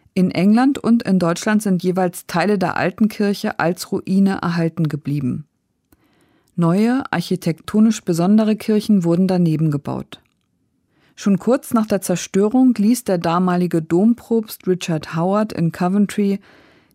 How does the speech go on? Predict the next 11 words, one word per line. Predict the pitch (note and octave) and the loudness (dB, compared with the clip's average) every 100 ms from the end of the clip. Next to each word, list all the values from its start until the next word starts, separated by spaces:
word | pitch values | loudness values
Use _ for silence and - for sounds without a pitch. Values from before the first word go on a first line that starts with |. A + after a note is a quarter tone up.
| - | -6
die | F#3+ | -2
Worte | F3+ G#3 A3 A3 G#3 | 0 0 0 -2 -2
„Vater, | - - G3 G#3+ G#3+ | -4 -4 -4 -2 -4
vergib“ | G3 F#3+ F3+ E3+ D3 - - _ _ _ _ _ | -4 -4 -2 -4 -6 -10 -20 _ _ _ _ _
an | E3+ F3+ | 0 0
der | E3 | 2
Wand | E3 A3 A#3+ - | 2 2 0 -2
der | - | -2
ausgebrannten | F#3 - F#3+ F3 D#3+ E3+ - | -2 -2 -6 -4 -4 -4 -4
Ruine | F3 E3 E3+ E3+ - | -4 -4 -4 -4 -2
anbringen. | C#3+ C#3 - C3+ C#3 | -4 -4 -6 -8 -10